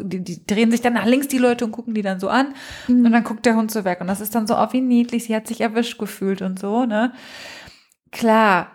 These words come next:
Speaker 1: der Hund wird jetzt wahrscheinlich davon kein Trauma kriegen oder so, aber es ist einfach,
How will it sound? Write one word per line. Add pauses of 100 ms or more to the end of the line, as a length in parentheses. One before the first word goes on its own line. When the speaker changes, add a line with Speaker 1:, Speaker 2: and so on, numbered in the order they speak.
Speaker 1:
der
Hund
wird
jetzt
wahrscheinlich
davon
kein
Trauma
kriegen
oder
so,
aber
es
ist
einfach,